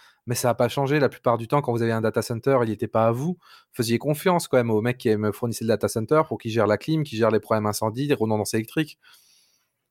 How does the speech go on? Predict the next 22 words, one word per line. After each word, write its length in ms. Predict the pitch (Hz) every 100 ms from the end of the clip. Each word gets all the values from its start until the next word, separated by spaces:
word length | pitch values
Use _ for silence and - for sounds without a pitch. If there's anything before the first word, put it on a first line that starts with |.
| _ _ _ _ -
Enfin, 100 | 117
moi, 100 | 165
je 60 |
lui 80 | 156
faisais 120 | 156
pas 140 | 143 143
confiance 380 | 151 - 185
parce 160 | - 117
que 60 | 127
quand 120 | 127
il 80 | 123
passait 220 | 127 139
le 60 |
ménage, 260 | 131 147 151
il 60 | 123
débranchait 420 | 127 113 127 147
les 100 | 131
deux 120 | 135
becs 180 | 143 143
qui 80 | 120
étaient 100 | 127
redondés. 540 | 117 120 117 120